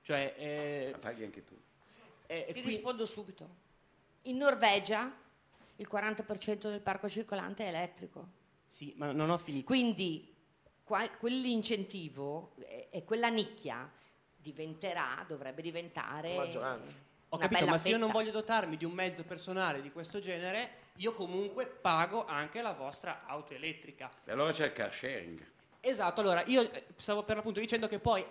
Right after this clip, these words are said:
Speaker 1: va bene perché è una cosa di nicchia, adesso c'è il parcheggio gratis perché ce l'hanno in pochi.
Speaker 2: Se
Speaker 1: Uno
Speaker 2: ce
Speaker 1: che ha la
Speaker 2: l'hanno
Speaker 1: Tesla
Speaker 2: tutti,
Speaker 1: fa il
Speaker 2: non
Speaker 1: figo,
Speaker 4: potrà
Speaker 1: parcheggia
Speaker 4: esistere.
Speaker 1: gratis in
Speaker 4: Non
Speaker 1: centro.
Speaker 4: potrà esistere il parcheggio
Speaker 1: Ma
Speaker 4: gratis più
Speaker 1: dobbiamo
Speaker 4: avanti.
Speaker 1: interrogarci, cioè, noi non siamo Los Angeles, noi siamo Milano, cioè non è che abbiamo le strade in Dubai, andiamo in
Speaker 4: Otto
Speaker 1: giro,
Speaker 4: corsie.
Speaker 1: facciamo i tiri. Quindi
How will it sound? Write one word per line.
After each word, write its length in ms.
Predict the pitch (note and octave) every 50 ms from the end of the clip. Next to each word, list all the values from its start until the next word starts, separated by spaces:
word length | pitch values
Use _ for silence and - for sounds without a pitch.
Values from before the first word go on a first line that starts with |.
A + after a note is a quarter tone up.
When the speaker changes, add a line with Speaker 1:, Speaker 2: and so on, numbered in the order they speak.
| - - -
Speaker 1:
va 140 | F3+ F3+ F3+
bene 220 | F#3+ A#3+ C4+ C4
perché 160 | C4 - E3
è 40 | -
una 100 | E3+ E3+
cosa 180 | E3 G3 F3+ E3+
di 80 | D#3
nicchia, 300 | D#3 G3+ A#3 - - D#3
adesso 200 | C#3 A3 G#3 G#3
c'è 140 | - - E3+
il 80 | D#3 D#3
parcheggio 540 | - E3+ E3 E3 - F#3+ F3 E3 E3 G3+ G#3+
gratis 480 | G3+ F#3+ F3 E3 D#3+ E3 A3 A#3 -
perché 460 | - - F3 D3+ - - D#3 F3 F3+ -
ce 100 | - D#3
l'hanno 220 | D3 D3+ D#3 D#3
in 120 | C#3 B2+ -
pochi. 460 | - F#3+ F#3 D#3+ - - C#3 B2 -
Speaker 2:
Se 100 | - G3+
Speaker 1:
Uno 100 | G3 G3+
Speaker 2:
ce 80 | F#3+ C3+
Speaker 1:
che 60 | C#3
ha 20 |
la 100 | D3+ D3
Speaker 2:
l'hanno 120 | D3 E3+ -
Speaker 1:
Tesla 400 | - - - C3 B2+ - - -
Speaker 2:
tutti, 120 | - -
Speaker 1:
fa 120 | - F#3+ G3
il 100 | A3 -
Speaker 2:
non 100 | - E3+
Speaker 1:
figo, 180 | F#3+ F#3 F3+
Speaker 4:
potrà 220 | - G#3+ A#3+ E3+ F3+
Speaker 1:
parcheggia 200 | A#3 G#3 E3+ D#3+ E3+
Speaker 4:
esistere. 220 | F3 F3 F#3+ G#3 F#3
Speaker 1:
gratis 480 | F3+ E3+ E3 E3 D#3+ E3 G#3 F#3+ -
in 100 | E3 C#3+
Speaker 4:
Non 100 | C#3 F3+
Speaker 1:
centro. 160 | E3+ F#3 F3+ D#3+
Speaker 4:
potrà 140 | D3 F#3 F#3+
esistere 580 | F3 F3 E3+ D#3+ D#3+ - F3+ F3 F3 E3 D#3+
il 60 | D#3
parcheggio 360 | D3+ D3 D3 - D#3 D3+ F#3 F#3
Speaker 1:
Ma 60 | F#3+
Speaker 4:
gratis 180 | F3 D3+ C#3+ D3+
più 80 | D#3+
Speaker 1:
dobbiamo 240 | F3 G3 A3+ G#3+ A3+
Speaker 4:
avanti. 160 | A#3+ A3 -
Speaker 1:
interrogarci, 300 | A3+ G#3+ G#3+ G#3 - -
cioè, 160 | - F3+ - -
noi 140 | E3 G3 C4 B3+
non 120 | G#3 E3+
siamo 360 | C#3+ - G3+ G#3 A3+ G#3+ F#3+
Los 200 | E3+ E3 D#3 D#3+
Angeles, 560 | E3+ D#3 D#3 C#3+ C3+ C#3+ C#3 C3+ C3+ C3 - -
noi 100 | F3+ F#3+
siamo 240 | - F3+ D#3 C#3+ C#3
Milano, 500 | C3+ C3+ C#3+ E3 E3 D#3 C#3+ C3+ C3 C3
cioè 140 | - D#3+
non 120 | D3 D3 F3
è 80 | G3
che 60 | - G#3
abbiamo 400 | F3 E3+ E3 D#3 D#3+ D#3 D#3 C#3+
le 80 | D3
strade 680 | D3 - E3+ E3 D#3+ D#3+ D#3+ D#3+ D#3 D3+ D3 D3 C#3+ C#3 C#3
in 160 | C#3 C#3 C#3+
Dubai, 680 | C3+ C3+ C#3+ D#3+ D#3+ E3 E3 D#3+ D#3+ D#3+ D#3+ D#3+ D#3+ D#3+
andiamo 260 | D3+ C#3+ D3 C#3 C#3+
in 80 | C#3+ C3+
Speaker 4:
Otto 100 | C#3 D3+
Speaker 1:
giro, 200 | D#3+ D#3 D#3 D3
Speaker 4:
corsie. 320 | - D#3 D3 D3 D3 D3+
Speaker 1:
facciamo 220 | C#3+ D3 C#3+ C#3+
i 40 | C#3+
tiri. 200 | C#3 - - E3+
Quindi 480 | - A3 G3+ E3 - D3 - - -